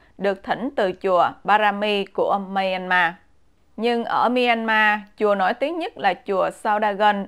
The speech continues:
ở Yangon. Ngôi chùa này, ngoài nổi tiếng vì được dát hàng tấn vàng, thì còn được biết đến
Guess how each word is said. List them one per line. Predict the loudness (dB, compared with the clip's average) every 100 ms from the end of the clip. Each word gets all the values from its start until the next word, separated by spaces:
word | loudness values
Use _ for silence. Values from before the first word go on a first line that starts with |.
| -2
ở | -2 0 -2
Yangon. | -4 2 2 2 -4 -16 _ _ _ -4
Ngôi | 0 0 0
chùa | -2
này, | 2 0 0 -6 _ _
ngoài | 2 2 2
nổi | -2
tiếng | 0 0 0 -2
vì | -4
được | -2 -4 -2
dát | -4 -4 -4
hàng | -4 -4
tấn | -2 -2 -2 0
vàng, | 2 0 -4 -20 _ _
thì | -4
còn | 2 2 2
được | -2 -2
biết | -4 2
đến | 2 2